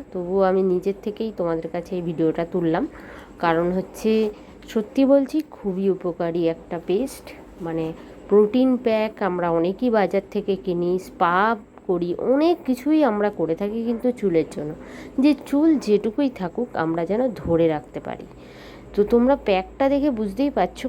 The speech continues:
কতটা মিহি হয়েছে, কতটা সুন্দর হয়েছে। আর এর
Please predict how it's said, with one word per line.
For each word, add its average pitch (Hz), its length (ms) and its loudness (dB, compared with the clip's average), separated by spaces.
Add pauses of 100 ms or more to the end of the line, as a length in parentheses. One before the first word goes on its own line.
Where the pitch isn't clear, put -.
(120)
কতটা 196 440 0 (140)
মিহি 226 280 4 (100)
হয়েছে, 269 260 2 (120)
কতটা 208 360 -6 (160)
সুন্দর 160 340 -2 (100)
হয়েছে। 151 280 -10 (840)
আর 240 80 4 (260)
এর 226 100 0